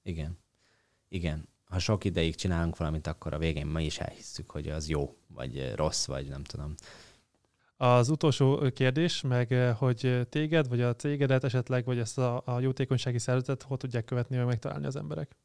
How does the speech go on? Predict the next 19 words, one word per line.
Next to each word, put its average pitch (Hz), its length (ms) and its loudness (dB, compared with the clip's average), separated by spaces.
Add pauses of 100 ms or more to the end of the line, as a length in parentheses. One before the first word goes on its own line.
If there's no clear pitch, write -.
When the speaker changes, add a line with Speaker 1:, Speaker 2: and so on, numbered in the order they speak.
Speaker 1:
Nem 95 180 2
jótök-, 85 540 0
nem 92 160 4
jótékonysági 90 720 2
szervezet, 87 440 0
hanem 87 180 2
ez 87 60 4
egy 85 60 0
for-profit 85 640 2
cég, 85 460 0
és, - 340 -2
ö, 80 320 2
és - 280 -2
üzleti 82 360 0
alapokon 78 520 0
fenntartható 78 580 -4
üzleti 78 340 -2
modellel 73 460 -2
működik. 117 500 0